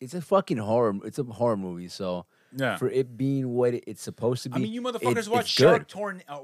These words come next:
Speaker 2: Sharknado,
Speaker 1: Sharknado.
Speaker 2: like, the fuck?
Speaker 1: Yeah,
Speaker 2: Come on.
Speaker 1: exactly, but that's my fucking
Speaker 2: You guys
Speaker 1: point. If it
Speaker 2: watch
Speaker 1: can,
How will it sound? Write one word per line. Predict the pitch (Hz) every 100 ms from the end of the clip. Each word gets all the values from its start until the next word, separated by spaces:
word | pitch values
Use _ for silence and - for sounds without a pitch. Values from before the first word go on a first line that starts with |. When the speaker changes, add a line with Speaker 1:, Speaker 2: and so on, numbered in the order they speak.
| 135
Speaker 2:
Sharknado, | 127 202 208 147 110 185
Speaker 1:
Sharknado. | 104 127 110
Speaker 2:
like, | - 95 131
the | -
fuck? | - 151 196 - - _ -
Speaker 1:
Yeah, | 120
Speaker 2:
Come |
on. | 101
Speaker 1:
exactly, | 175 143 143
but | 101
that's | 110 123
my | 117
fucking | 123 117 113
Speaker 2:
You |
guys | 147 135
Speaker 1:
point. | 127
If | 131
it |
Speaker 2:
watch | 151
Speaker 1:
can, | 156